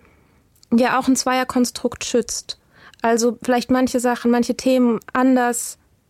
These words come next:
angegangen bin oder nicht, nicht so in, mit der Intensität angegangen bin.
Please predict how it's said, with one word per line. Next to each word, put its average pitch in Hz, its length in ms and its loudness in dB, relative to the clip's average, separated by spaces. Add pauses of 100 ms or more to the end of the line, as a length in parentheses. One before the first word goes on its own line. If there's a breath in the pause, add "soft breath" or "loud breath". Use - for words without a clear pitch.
(360)
angegangen 240 680 2
bin 233 260 2
oder 233 220 0
nicht, 262 300 0 (380)
nicht 285 400 2
so 254 360 2
in, 254 300 2
mit 240 220 0
der 233 100 2
Intensität 240 600 0
angegangen 233 520 0
bin. 233 340 0